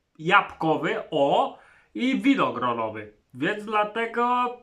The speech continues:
nie wiem, który bym wziął jako pierwszy, dlatego że jabłko jest naprawdę popularne i winogrono ostatnio staje się popularne.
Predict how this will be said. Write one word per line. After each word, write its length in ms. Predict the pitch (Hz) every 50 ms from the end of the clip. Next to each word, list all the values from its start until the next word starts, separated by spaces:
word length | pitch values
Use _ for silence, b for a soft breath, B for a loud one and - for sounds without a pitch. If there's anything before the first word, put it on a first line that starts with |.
| _ _ _ _ _ -
nie 200 | 208 285 311 277
wiem, 160 | 220 175 147
który 320 | - - 170 165 151 156 143
bym 180 | 151 156 143
wziął 300 | 131 127 139 160 160 156
jako 260 | 151 147 - 151 156
pierwszy, 400 | 151 - 156 151 143 - - 160
dlatego 400 | 147 147 156 156 165 180 180 180
że 140 | 160 175 170
jabłko 380 | 160 175 185 190 190 - 196 196
jest 260 | 196 196 175 - -
naprawdę 460 | 190 180 180 190 190 185 185 190 196
popularne 680 | 180 190 196 190 196 202 202 202 202 202 202 220 220 208
i 40 | 202
winogrono 520 | 220 202 220 220 220 214 226 233 226 214
ostatnio 560 | 208 165 - - - 175 165 165 170 180 175
staje 340 | - - - 170 170 170 156
się 120 | - 170
popularne. 840 | 160 - 170 147 - 160 160 156 160 170 180 - 196 214 233 233 226